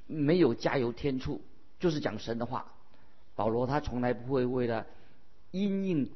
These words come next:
不同的团体就改变了传福音的内容。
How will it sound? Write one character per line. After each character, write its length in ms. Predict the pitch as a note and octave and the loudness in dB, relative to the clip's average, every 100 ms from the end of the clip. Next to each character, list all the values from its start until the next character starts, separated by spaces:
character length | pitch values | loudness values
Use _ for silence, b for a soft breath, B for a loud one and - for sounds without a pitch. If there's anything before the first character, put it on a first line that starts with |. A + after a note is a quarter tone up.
| - | -4
不 80 | - | 2
同 200 | A#2+ D3 | 4 4
的 100 | C#3 | 0
团 320 | - B2 C#3 | 0 -2 -2
体 240 | G#2 F#2 b b - | -4 -8 b b 2
就 100 | A3 | 2
改 460 | - - A2+ A#2+ | 2 2 4 4
变 380 | - G3+ F#3+ D3 | 4 6 6 6
了 180 | C3 - - - | 4 2 -6 -8
传 340 | - A#2 C#3 | -2 0 0
福 180 | B2 A2+ | -2 -2
音 140 | B2 | -2
的 100 | A2+ | 0
内 160 | B2 B2+ | 0 0
容。 240 | G2+ E2 | 0 -4